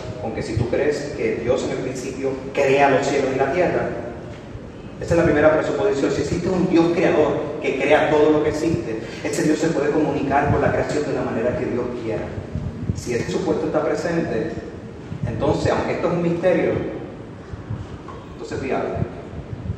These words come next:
El asunto sería si yo puedo sobrepasar mis prejuicios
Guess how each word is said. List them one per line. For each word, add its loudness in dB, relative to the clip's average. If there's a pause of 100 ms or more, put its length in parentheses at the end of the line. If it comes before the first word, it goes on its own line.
(240)
El -4
asunto -4
sería -2 (560)
si -8
yo 0
puedo 0 (200)
sobrepasar -4
mis -2
prejuicios -2